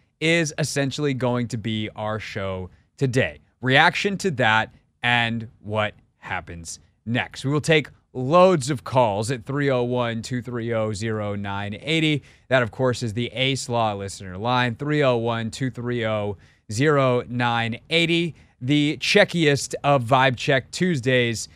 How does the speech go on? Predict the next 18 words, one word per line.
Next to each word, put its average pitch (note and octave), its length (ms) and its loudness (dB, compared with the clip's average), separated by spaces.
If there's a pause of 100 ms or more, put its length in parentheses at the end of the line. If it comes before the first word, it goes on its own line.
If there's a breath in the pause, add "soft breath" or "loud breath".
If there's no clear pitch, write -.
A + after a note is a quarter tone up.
(260 soft breath)
is C3 380 2 (140)
upon C3 460 2
us. - 320 -8 (340 soft breath)
Um, D#3+ 400 4 (720)
uh, F#2+ 120 -8 (120)
here's A3+ 420 2
what G3+ 140 4
I D#3 180 8
will D3+ 160 4
say C3 380 2
off B2 320 2
of F#2 220 -10
the G2 80 -8
top. - 400 -12 (480)
This G3 260 4
is B3+ 300 0
tremendously D#3 920 0
surprising. A2 800 -4